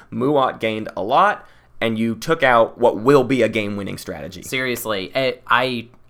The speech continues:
Speaker 2: I actually, this is one of the only times I think we've recommended a strategy like this.
Speaker 1: Yeah.
Speaker 2: If you are not Sol or Muat, and you are at that table and Sol is doing that,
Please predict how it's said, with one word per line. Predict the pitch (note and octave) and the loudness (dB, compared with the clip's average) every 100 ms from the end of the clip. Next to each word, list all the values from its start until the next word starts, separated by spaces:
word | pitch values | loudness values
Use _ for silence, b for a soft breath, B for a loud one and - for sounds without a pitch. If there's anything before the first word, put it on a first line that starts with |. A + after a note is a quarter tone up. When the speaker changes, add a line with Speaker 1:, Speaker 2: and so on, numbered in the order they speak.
| _ | _
Speaker 2:
I | A#2+ C3+ | -2 0
actually, | B2 C#3+ - C#3 C#3 - - | 0 -2 -2 -4 -4 -6 -6
this | D#3 G3 | -4 -4
is | F3 | -2
one | A3 | 0
of | G#3 | 2
the | C#3+ | 2
only | E3 | 0
times | E3+ C#3+ | -2 -4
I | C#3 | -4
think | C#3 | -4
we've | C3 G2 | -2 0
recommended | A#2 A#2 G#2 A#2+ A2 | 0 -2 -6 -6 -8
a | |
strategy | - F2+ G#2 A2+ B2 | -6 -6 -6 -6 -6
like | C3 | -4
this. | C#3 C#3+ | -4 -4
Speaker 1:
Yeah. | B2+ B2+ - | 0 0 0
Speaker 2:
If | G2+ A#2+ | -6 -2
you | D3+ | 2
are | E3 E3+ | 4 4
not | D3+ D3+ | 4 4
Sol | - - C#3 B2+ A#2+ | 2 0 0 0 0
or | B2 B2 | -2 0
Muat, | A#2+ A#2+ G2+ F2+ E2 | -2 -2 0 0 -2
and | G#2 | -6
you | G#2+ | -6
are | G#2 - | -6 -2
at | A2+ A#2+ | -2 -2
that | A#2+ G#2+ | -4 -6
table | - A2 F#2+ F#2+ | -6 -6 -6 -8
and | F#2 | -8
Sol | - G#2 | -6 -6
is | G#2 | -6
doing | A2 G2+ F#2 | -10 -10 -8
that, | D#2 | -10